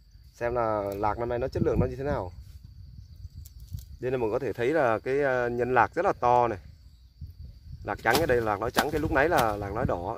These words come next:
Trong, à, ở địa bàn mình đây thì, ờ, hầu hết là người ta chuyên trồng hai cái dòng này.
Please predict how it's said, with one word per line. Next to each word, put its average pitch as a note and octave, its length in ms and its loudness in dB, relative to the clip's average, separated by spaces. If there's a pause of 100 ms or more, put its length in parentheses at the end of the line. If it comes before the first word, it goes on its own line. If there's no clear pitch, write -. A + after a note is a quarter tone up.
Trong, A#2+ 280 -4
à, A#2+ 380 -2
ở F#2 300 -4
địa G2 120 -4
bàn G#2+ 240 0
mình G2+ 140 -4
đây A2 160 -4
thì, G#2+ 280 -6 (580)
ờ, F#2+ 400 -4
hầu A2 160 -2
hết D3 140 2
là A2+ 260 -2
người G2+ 200 -6
ta A2+ 220 -4
chuyên B2 360 -2
trồng G#2+ 220 -2
hai A#2 160 -2
cái C3 80 -2
dòng C3 200 0
này. G2+ 160 -4